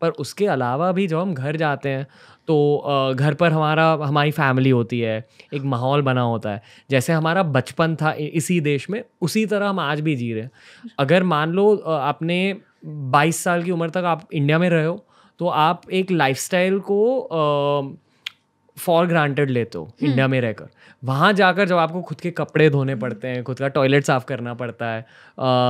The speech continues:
Speaker 1: साइड हसल, पैसे, ऐसे पैसे कमाना पड़ता है, अ-, अगर वहाँ जाकर वेटर बनना पड़ता है, ये सब चीज़ें करनी पड़ती हैं, फिर आंखें खुल जाती हैं लोगों की, "शिट, ये, मतलब, ये लाइफ भी काफ़ी मुश्किल है।"
Speaker 2: अ, मतलब,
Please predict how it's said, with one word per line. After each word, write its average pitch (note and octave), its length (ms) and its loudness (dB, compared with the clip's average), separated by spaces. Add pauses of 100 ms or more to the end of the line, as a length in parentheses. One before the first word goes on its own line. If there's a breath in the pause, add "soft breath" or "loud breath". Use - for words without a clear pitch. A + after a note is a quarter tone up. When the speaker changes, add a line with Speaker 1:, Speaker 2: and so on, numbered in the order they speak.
(280)
Speaker 1:
साइड D#3 320 6
हसल, D3 360 4
पैसे, C#3 320 0
ऐसे C3+ 220 0
पैसे C#3+ 300 0
कमाना C3 360 -2
पड़ता A#2+ 360 -6
है, A2+ 220 -4
अ-, E2+ 40 -8
अगर B2+ 320 -2
वहाँ B2+ 240 -2
जाकर C3+ 220 -4
वेटर B2+ 360 0
बनना C3 320 -4
पड़ता A2 300 -10
है, - 80 -10 (320 loud breath)
ये C#3 60 -4
सब D#3 120 2
चीज़ें F3 220 -2
करनी E3+ 220 2
पड़ती F3+ 200 -2
हैं, B3+ 60 -2
फिर B3 120 0
आंखें C#3 380 0
खुल C#3+ 180 0
जाती A2+ 260 -6
हैं G#2 60 -10
लोगों F2+ 200 -12
की, A#2+ 160 -18
"शिट, - 360 -10 (560 soft breath)
ये, D3 500 2 (220)
मतलब, D#3+ 380 -2
ये D3+ 200 2
लाइफ D#3+ 200 2
भी F3 100 -2
काफ़ी D3 240 -2
मुश्किल G#2+ 380 -10
है।" D2+ 80 -18 (680 soft breath)
Speaker 2:
अ, E4 220 4 (720)
मतलब, D#4+ 340 0